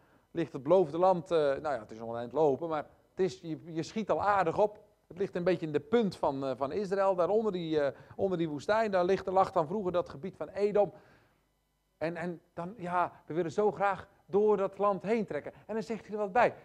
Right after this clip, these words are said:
"Laat ons toch alsjeblieft door jouw land trekken. Wij zijn toch broeders.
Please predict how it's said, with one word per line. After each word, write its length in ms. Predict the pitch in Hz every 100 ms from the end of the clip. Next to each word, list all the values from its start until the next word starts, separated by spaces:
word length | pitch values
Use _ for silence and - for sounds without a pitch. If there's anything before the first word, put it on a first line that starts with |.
| -
"Laat 380 | - 240 254 254
ons 200 | 240 -
toch 260 | - 247 254
alsjeblieft 540 | 220 - 196 233 185 _ _
door 200 | 190 220
jouw 180 | 208 202
land 320 | 247 240 -
trekken. 360 | 165 156 - - _ _ _ _ _ _
Wij 140 | 214
zijn 220 | 214 226
toch 260 | 220 220 190
broeders. 680 | 240 262 185 135 - -